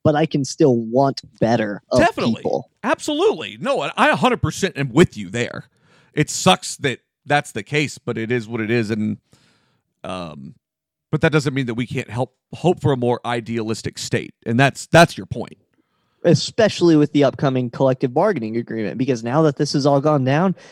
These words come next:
Speaker 1: it would not surprise me at all if one of the sticking points coming up that the players union is gonna be lobbying against is the ability for M L B to put, to punish individual players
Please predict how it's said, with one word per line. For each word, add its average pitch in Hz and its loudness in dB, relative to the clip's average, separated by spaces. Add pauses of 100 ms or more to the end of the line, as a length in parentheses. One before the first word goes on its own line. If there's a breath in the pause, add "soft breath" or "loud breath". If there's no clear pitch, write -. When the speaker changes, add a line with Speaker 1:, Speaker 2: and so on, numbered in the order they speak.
(140 loud breath)
Speaker 1:
it 127 2
would 113 4
not 127 -2
surprise 160 0
me 170 2
at 175 4
all 190 4
if - -2
one 139 2
of 127 -2
the 123 0
sticking 165 -2
points 123 -2
coming 120 -2
up 127 0
that 127 -2
the 131 0
players 165 4
union 123 2 (280 loud breath)
is 127 2
gonna 131 2
be 127 6
lobbying 123 2
against 160 0
is 127 2
the 123 4
ability 123 4
for - -2
M 131 0
L 131 2
B 131 2
to 139 2
put, - 0 (300)
to 139 0
punish 156 -2
individual 147 2
players 160 0